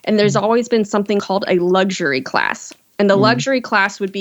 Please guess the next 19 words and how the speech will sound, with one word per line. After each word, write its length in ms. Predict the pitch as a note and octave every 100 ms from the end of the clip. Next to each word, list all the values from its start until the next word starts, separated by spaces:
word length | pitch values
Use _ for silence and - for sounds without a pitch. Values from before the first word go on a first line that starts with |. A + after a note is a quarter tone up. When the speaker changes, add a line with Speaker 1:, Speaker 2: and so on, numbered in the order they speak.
| F#3+
Speaker 1:
you 120 | F#3
know, 80 | F#3
in 80 | E3+
the 60 |
past, 380 | - F#3+ F#3 -
the 80 | G3
ones 240 | F3+ E3+ -
that 80 |
you 120 | - E3+
can 160 | D#3+
take 220 | E3+ -
the 80 | -
vacations 960 | - - - E4 D4 - B3 A3+ A3 G3
and 100 | F#3
do 140 | G3
all 140 | G3 F#3
this 160 | F3+
stuff. 420 | - G3+ F3 - - - - - - -
Um, 540 | G#3 G3 F3+ F3 F3